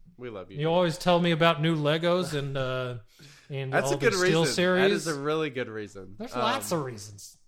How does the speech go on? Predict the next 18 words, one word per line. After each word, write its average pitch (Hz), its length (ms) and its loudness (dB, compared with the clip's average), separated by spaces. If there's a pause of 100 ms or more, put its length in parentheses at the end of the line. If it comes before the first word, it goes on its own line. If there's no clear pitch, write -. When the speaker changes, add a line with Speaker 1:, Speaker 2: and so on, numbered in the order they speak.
Speaker 2:
Lots 185 300 -6
of 151 40 -6
reasons, 123 320 -10
Drew. 139 140 -12
I 160 120 -2
don't 226 160 -6
even 180 140 -4
think 170 160 -10
that 151 140 -4
was 131 120 -10
your 123 100 -16
question, - 340 -10
but 143 100 -4
I 156 100 0
answered 156 420 -2
it 165 160 -10
anyway. 107 380 -14 (800)
Speaker 1:
Um, 151 580 -4